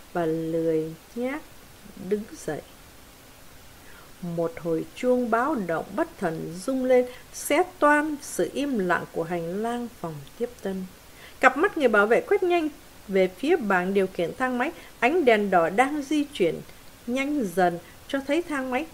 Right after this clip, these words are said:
đang tăng tốc. Hệ thống điều khiển đã ngừng hoạt động. "Ôi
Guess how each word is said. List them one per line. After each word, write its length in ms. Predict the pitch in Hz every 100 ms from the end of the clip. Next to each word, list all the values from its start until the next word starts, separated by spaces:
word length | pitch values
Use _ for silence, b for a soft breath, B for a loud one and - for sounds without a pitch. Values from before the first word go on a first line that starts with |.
| - - 175
đang 240 | 196 196 196
tăng 200 | 196 190 196
tốc. 140 | 277 - B B -
Hệ 180 | 262 247
thống 140 | 311 392
điều 160 | 254 226
khiển 320 | - 190 156
đã 180 | 220 320 - - -
ngừng 440 | 175 170 170 165 156 -
hoạt 260 | 170 160 151 -
động. 220 | 151 151 - - - - - - - - B B B B B -
"Ôi 280 | 190 180